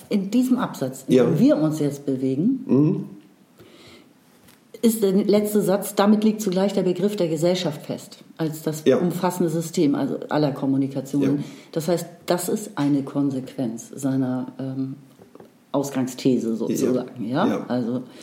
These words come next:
Speaker 1: das kommt aber jetzt nämlich raus. Gesellschaft ist damit auch gleichzeitig definiert, das umfassende
Speaker 2: Ja.
Speaker 1: System aller Kommunikationen.
Speaker 2: Ja.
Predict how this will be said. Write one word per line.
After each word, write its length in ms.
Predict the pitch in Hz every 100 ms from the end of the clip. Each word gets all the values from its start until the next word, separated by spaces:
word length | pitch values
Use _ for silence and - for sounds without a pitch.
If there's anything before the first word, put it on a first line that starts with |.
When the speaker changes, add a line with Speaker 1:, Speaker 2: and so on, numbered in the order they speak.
| - - -
Speaker 1:
das 200 | 170 -
kommt 200 | 202 170
aber 160 | 165 160
jetzt 240 | 156 151
nämlich 260 | 156 151 151
raus. 280 | 131 131 -
Gesellschaft 800 | 135 160 190 208 196 196 - -
ist 200 | 170 -
damit 220 | 165 165 147
auch 260 | 254 285
gleichzeitig 640 | 160 123 - - 117 123 -
definiert, 400 | 110 123 131 135
das 120 | 131
umfassende 680 | 170 - 175 - 175 165 147
Speaker 2:
Ja. 60 | 147
Speaker 1:
System 420 | 151 143 160 139 -
aller 380 | 151 170 170 - -
Kommunikationen. 960 | 165 156 151 147 151 - 127 123 123
Speaker 2:
Ja. 160 | 117